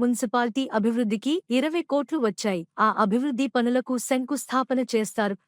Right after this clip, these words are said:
ఎనిమిది కోట్ల రూపాయలతో హుస్నాబాద్లో అధునాతన డ్రైవింగ్ ట్రాక్తో కూడిన ఆర్టీఏ కార్యాలయానికి శంకుస్థాపన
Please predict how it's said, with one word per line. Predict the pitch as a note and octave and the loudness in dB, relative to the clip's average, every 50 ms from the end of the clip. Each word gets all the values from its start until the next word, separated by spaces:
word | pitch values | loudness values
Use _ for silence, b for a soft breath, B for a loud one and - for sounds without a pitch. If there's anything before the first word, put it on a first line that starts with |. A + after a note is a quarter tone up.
| _ - - | _ -2 0
ఎనిమిది | C4 C#4+ D#4 D#4+ E4 E4 E4 | 0 0 0 -2 0 0 0
కోట్ల | - C#4 C#4+ D4+ - D#4+ D#4+ | 0 0 -2 0 0 0 0
రూపాయలతో | C#4 B3+ B3+ A3 - B3+ B3+ B3 B3+ G#3+ - A3+ G#3+ C4 - _ _ - | 2 2 0 0 2 2 2 2 2 2 2 0 0 0 -4 _ _ -2
హుస్నాబాద్లో | D#4 D#4 - - - F4 F4+ D4+ D#4 D4+ D4+ A#3+ C4 C#4 C4 - G#3 | -2 -2 -2 0 0 0 2 2 2 2 2 2 2 0 2 2 0
అధునాతన | A3+ G#3+ B3 B3+ C4 C4+ C4 - C#4 C4 C#4 B3 G#3 F#3 | 0 2 2 2 0 0 0 0 0 0 0 -2 -2 0
డ్రైవింగ్ | A3+ B3 C#4 D#4 E4+ F4 F4 C4+ | 0 0 0 0 -2 -4 -6 -4
ట్రాక్తో | - C4 B3+ B3+ B3+ _ - C4 C4+ | 0 0 0 0 0 _ 2 2 2
కూడిన | - - C4 A#3 B3 B3 C4+ A#3+ - - A3+ | 2 2 0 0 2 0 0 -2 0 2 2
ఆర్టీఏ | A#3+ A#3+ - C#4+ C#4 C#4+ C#4 | 2 2 0 -2 0 0 0
కార్యాలయానికి | C4 - A#3+ A3+ A3+ A#3 A#3+ A#3 A#3 A3+ A3+ G#3+ G#3+ A3 G3+ B3 C4+ | 0 0 0 2 2 2 2 2 2 2 2 2 0 0 0 -2 -4
శంకుస్థాపన | B3+ - - C4+ C#4 C#4+ C4+ D#4 C4+ - - A#3+ B3+ B3+ - B3 | -4 -2 -2 -2 -2 -2 -2 -4 -6 -4 -2 -2 -2 0 0 0